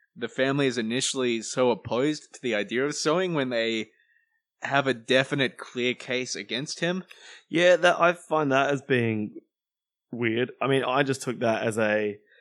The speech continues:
Speaker 2: narrative device to heighten the actions of, um,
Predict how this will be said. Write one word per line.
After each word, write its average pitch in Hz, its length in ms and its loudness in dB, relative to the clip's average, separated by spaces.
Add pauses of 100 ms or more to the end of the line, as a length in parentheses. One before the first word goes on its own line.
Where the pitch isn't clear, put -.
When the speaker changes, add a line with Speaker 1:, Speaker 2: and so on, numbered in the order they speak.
(160)
Speaker 2:
narrative 117 640 2
device 110 440 -2
to 117 160 -4
heighten 113 600 -2
the 110 120 2
actions 110 600 -4
of, 113 400 -2
um, 120 540 -4